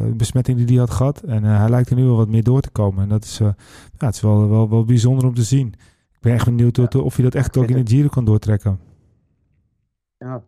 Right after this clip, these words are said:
Speaker 2: tijd zal het leren inderdaad. Maar wat hij nu, eh, laat zien is wel echt, echt heel sterk. Maar ik verbaas me vooral over, eh, over Roglic.
Speaker 1: Zeker.
Speaker 2: Als je ziet waar hij vandaan komt.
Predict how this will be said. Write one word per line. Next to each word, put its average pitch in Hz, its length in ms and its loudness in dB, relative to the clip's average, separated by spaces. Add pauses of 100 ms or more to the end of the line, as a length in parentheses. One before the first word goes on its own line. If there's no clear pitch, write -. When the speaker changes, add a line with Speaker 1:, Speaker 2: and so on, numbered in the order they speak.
Speaker 2:
tijd 107 220 -12
zal 113 100 -8
het 107 100 -6
leren 107 380 -8
inderdaad. 131 480 -10 (300)
Maar 104 200 -10
wat 104 140 -10
hij 107 100 -12
nu, 117 340 -6
eh, 104 220 -8
laat 107 220 -8
zien 117 260 -8
is 113 100 -8
wel 113 140 -12
echt, - 300 -14
echt - 280 -10
heel 117 160 -8
sterk. - 420 -12 (800)
Maar - 160 -12
ik 98 100 -16
verbaas 101 400 -6
me 107 140 -8
vooral 107 360 -6
over, 110 520 -8
eh, 117 120 -12
over 113 420 -12
Roglic. 110 540 -10 (220)
Speaker 1:
Zeker. 127 360 -6
Speaker 2:
Als 95 80 -2
je 101 60 -10
ziet 107 80 -10
waar 113 100 -6
hij 110 100 -8
vandaan 110 320 -8
komt. 113 460 -10